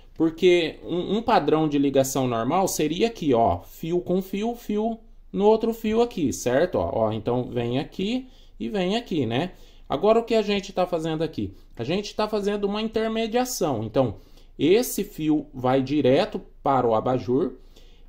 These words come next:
Esse aqui vai entrar agora aqui, ó, bem aqui onde que eu tô.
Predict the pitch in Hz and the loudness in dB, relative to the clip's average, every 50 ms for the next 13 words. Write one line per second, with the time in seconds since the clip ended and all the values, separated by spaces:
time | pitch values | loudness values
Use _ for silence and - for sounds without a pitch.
0 | - - - - 160 185 220 254 269 262 269 - - 196 185 - - 160 151 147 | -20 -18 -8 0 2 4 4 4 4 0 -2 -4 -4 -4 -4 -6 -6 -6 -4 -4
1 | 135 131 143 151 151 151 151 151 143 139 143 139 139 135 135 127 117 117 120 127 | 0 0 0 2 2 0 0 -2 -2 -2 0 0 2 2 0 2 4 4 4 4
2 | 123 123 117 - - - - 180 220 247 202 113 87 90 - - - - - - | 4 2 -2 -6 -10 -12 -8 -4 -2 0 0 0 -2 -6 -10 -14 -20 -20 -20 -20
3 | - - - 107 107 131 156 185 208 190 185 - 156 151 139 135 131 127 131 - | -20 -20 -12 -4 -2 0 0 0 0 -2 -2 0 0 2 2 2 0 0 -2 0
4 | 139 139 143 143 - 156 175 226 247 - | 0 0 0 0 -2 -2 -2 -2 -4 -6